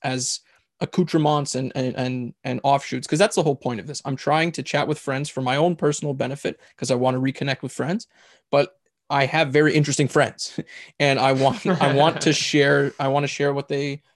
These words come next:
Speaker 1: they bring to the table, and it's always cool stuff. So thank you for
Speaker 2: Yeah, that's
Speaker 1: sharing.
Speaker 2: awesome, man.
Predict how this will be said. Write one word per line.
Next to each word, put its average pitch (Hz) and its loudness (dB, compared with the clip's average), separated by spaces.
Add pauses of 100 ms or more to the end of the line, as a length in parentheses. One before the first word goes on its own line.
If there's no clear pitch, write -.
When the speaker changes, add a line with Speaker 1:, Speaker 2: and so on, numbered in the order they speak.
(100)
Speaker 1:
they 147 0
bring 147 0
to 151 -4
the 143 -4
table, 147 -4
and 127 -8
it's 127 -10
always 131 0
cool 131 -6
stuff. - -8
So 117 -12 (280)
thank 143 -4
you 147 -14
for 156 -16
Speaker 2:
Yeah, 139 0
that's - -2
Speaker 1:
sharing. 131 -4
Speaker 2:
awesome, 127 -2
man. 113 -10